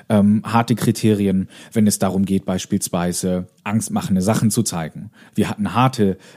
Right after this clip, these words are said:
äh, Diskussionen, ob wir diesen Momo-Kettenbrief zeigen. Also den einmal in die, äh, Bildersuche da eingegeben. Also das setzt ja wirklich, äh,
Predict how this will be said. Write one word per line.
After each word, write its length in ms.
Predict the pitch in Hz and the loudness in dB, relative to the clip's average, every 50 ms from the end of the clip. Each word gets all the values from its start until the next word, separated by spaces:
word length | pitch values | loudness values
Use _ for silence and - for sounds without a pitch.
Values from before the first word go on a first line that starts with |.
| - - | -8 -4
äh, 100 | 98 92 | -4 -2
Diskussionen, 640 | - 117 - - - 101 - - 117 113 113 107 104 | -2 -4 -4 -4 -4 -4 0 2 2 4 4 4 2
ob 220 | - 95 95 - | 0 -4 -8 -6
wir 280 | - 95 87 85 87 87 | -4 -4 -2 -2 -4 -4
diesen 280 | 87 - 104 92 92 87 | -4 -4 -4 -2 -2 0
Momo-Kettenbrief 920 | 87 110 165 170 127 98 85 - - 107 - - 90 80 85 80 - - | 2 4 4 4 4 2 0 -4 -6 -8 -8 -8 -10 -10 -10 -10 -10 -8
zeigen. 420 | - - - 71 69 - - - - - - - | -8 -8 -8 -8 -12 -12 -14 -14 -14 -16 -16 -12
Also 280 | - - 92 - 107 98 | -8 -6 -4 -2 -2 -2
den 200 | - - 107 110 | 0 0 0 0
einmal 340 | - 98 101 98 98 95 95 | 0 -2 -2 -2 -2 -2 -2
in 100 | 73 101 95 | -4 -4 -4
die, 240 | 92 92 98 98 | -2 -2 -2 -4
äh, 100 | 95 101 | -4 -6
Bildersuche 800 | 90 101 107 127 131 113 92 95 92 98 101 107 107 - 104 98 | -4 -2 0 2 2 2 2 -2 -4 -6 -6 -6 -6 -4 -4 -6
da 140 | 90 85 92 | -4 -6 -6
eingegeben. 560 | 98 160 147 107 95 87 82 85 90 85 - | -4 -4 -4 -4 -4 -6 -8 -8 -8 -8 -8
Also 420 | - - 101 - - 95 90 92 - - | -8 -10 -8 -6 -6 -6 -6 -6 -8 -10
das 200 | - 92 - - | -10 -8 -6 -6
setzt 240 | 101 98 - - | -6 -8 -8 -8
ja 120 | 98 82 80 | -8 -4 -4
wirklich, 400 | 123 131 - 95 87 - - - | -4 -4 -4 -4 -8 -8 -10 -12
äh, 260 | - 90 87 80 - | -10 -10 -10 -10 -12